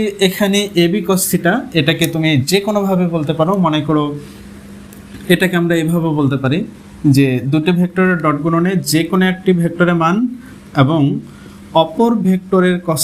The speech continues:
theta যদি গুণ করো, তাহলে সেটাই হচ্ছে দুইটি ভেক্টরের ডট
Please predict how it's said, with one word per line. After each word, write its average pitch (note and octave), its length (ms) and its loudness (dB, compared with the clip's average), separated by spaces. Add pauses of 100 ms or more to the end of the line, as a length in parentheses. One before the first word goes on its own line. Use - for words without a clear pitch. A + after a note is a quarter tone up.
theta C#3 260 -2 (500)
যদি C#3 160 4 (100)
গুণ C#3+ 200 2
করো, F3+ 160 -2 (340)
তাহলে C#3+ 260 4
সেটাই D#3 340 0
হচ্ছে D#3 180 -2 (100)
দুইটি D3 180 0 (100)
ভেক্টরের D3+ 420 0 (840)
ডট D#3+ 140 4